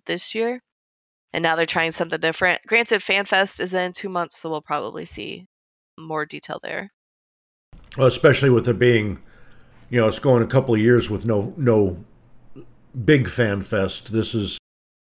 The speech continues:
Speaker 2: I got high hopes for this one. I mean, from some of the stuff they've, they've been doing here lately, you know, they've been, in my opinion anyway, knocking it out of the park.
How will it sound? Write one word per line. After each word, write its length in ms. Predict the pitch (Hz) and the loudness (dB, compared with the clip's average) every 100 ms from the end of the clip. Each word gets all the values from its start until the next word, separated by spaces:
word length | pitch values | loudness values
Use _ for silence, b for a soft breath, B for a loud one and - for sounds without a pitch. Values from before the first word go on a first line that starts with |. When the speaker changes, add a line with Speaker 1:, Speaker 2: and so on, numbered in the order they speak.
| _ _ _ _ | _ _ _ _
Speaker 2:
I 80 | - | 0
got 200 | 156 190 | 4 4
high 220 | 123 139 | 4 2
hopes 280 | 113 123 123 | 6 4 4
for 160 | - 98 | -4 -2
this 240 | 98 - | -2 -4
one. 180 | 90 80 | -8 -8
I 60 | 95 | -4
mean, 240 | 98 95 | -4 -4
from 260 | 92 113 98 | -4 -4 -4
some 220 | - 160 | -2 0
of 80 | 151 | 0
the 60 | |
stuff 240 | - 143 - | 2 2 4
they've, 320 | 123 98 - b b b b b - - - - | 2 0 -6 b b b b b -20 -20 -20 0
they've 180 | 123 | 2
been 160 | 113 113 | 4 4
doing 240 | 123 127 | 4 4
here 260 | 110 117 110 | 4 2 4
lately, 600 | 113 117 170 107 98 87 | 4 4 2 -2 -2 -4
you 120 | 127 113 | -6 -4
know, 100 | 101 | -2
they've 140 | 104 | -2
been, 320 | 135 117 107 | -2 -2 -6
in 100 | - | -4
my 160 | 110 127 | 2 4
opinion 460 | 113 - 101 98 | 2 0 -2 0
anyway, 320 | 98 98 101 98 | 0 0 0 0
knocking 400 | 110 110 - 104 | 0 0 -2 -2
it 80 | |
out 120 | 104 101 | 0 -2
of 60 | |
the 80 | 87 | -4
park. 500 | - 117 98 76 - | -6 -4 -4 -6 -14